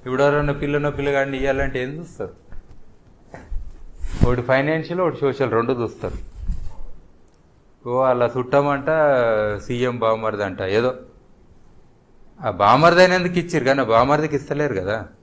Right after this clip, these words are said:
వీళ్ళ చుట్టం ఓరో ఆయన ఉన్నందుకు ఇది ఇచ్చిర్రు.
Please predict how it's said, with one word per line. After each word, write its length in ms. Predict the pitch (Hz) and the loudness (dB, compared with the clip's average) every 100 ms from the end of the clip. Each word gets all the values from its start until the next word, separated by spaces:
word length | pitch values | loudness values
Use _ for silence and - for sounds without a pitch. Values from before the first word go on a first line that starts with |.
| _ - - - - - 175 - 156 - - - - - - - - - - _ - - | _ -14 -8 0 0 0 -6 -14 -18 -18 -20 -20 -18 -18 -18 -20 -20 -20 -20 _ -20 -8
వీళ్ళ 240 | 110 135 | -2 2
చుట్టం 480 | 143 143 131 165 165 | 2 2 4 4 6
ఓరో 260 | 165 160 170 | 6 8 10
ఆయన 280 | 151 143 | 8 8
ఉన్నందుకు 600 | 135 135 151 156 156 170 | 4 2 0 2 2 4
ఇది 260 | 196 160 143 | 6 6 2
ఇచ్చిర్రు. 420 | 135 - 151 107 | -2 -2 -2 -2